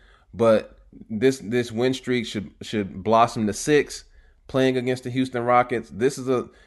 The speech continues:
this is a nice pocket of games for them to kind of find themselves, get some w-, easy wins under their belt,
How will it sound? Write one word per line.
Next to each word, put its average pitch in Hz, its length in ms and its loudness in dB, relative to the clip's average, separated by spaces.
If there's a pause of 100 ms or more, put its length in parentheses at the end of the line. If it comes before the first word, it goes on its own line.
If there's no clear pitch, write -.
(140)
this 143 220 0
is 135 100 0
a 120 120 4
nice 123 320 2
pocket 123 400 0
of 104 100 0
games 113 280 -2
for 107 120 -6
them 110 200 -2
to 101 80 -4
kind 104 220 -4
of 92 100 -8
find 113 300 0
themselves, 110 580 0 (500)
get 135 200 2
some 123 240 -2
w-, 110 180 -4
easy 135 320 2
wins 117 320 -2
under 117 220 -2
their 107 160 0
belt, 113 440 0